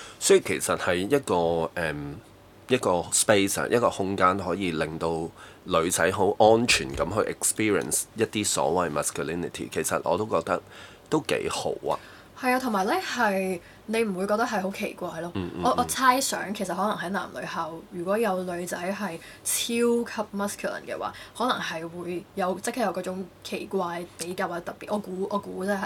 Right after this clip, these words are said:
Speaker 2: 但係喺女校係好正常嘅一件事。
Speaker 1: 嗯，噉，誒，我相信係一定會啦，因為，誒，男女校就係一種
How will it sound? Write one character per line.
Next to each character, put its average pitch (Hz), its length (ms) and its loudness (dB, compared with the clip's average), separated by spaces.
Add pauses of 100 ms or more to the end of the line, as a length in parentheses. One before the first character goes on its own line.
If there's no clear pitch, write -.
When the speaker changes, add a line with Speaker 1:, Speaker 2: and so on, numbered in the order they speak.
Speaker 2:
但 202 180 4
係 226 140 2
喺 240 80 2
女 202 60 2
校 175 140 0
係 175 140 -2 (240)
好 214 100 -2
正 208 180 2
常 - 140 -4
嘅 160 180 -6
一 - 20 -12
件 156 180 -12
事。 - 160 -10
Speaker 1:
嗯， 76 160 -4 (460)
噉， 92 100 -2
誒， 78 400 -2 (720)
我 95 100 8
相 127 360 4
信 80 260 0
係 73 400 -4
一 110 100 -2
定 82 220 -4
會 53 220 -6
啦， 82 220 -4
因 131 120 4
為， 78 340 4
誒， 80 140 -4
男 73 180 -2
女 73 140 0
校 78 260 2
就 - 140 -4
係 76 280 -2
一 113 120 2
種 87 440 -4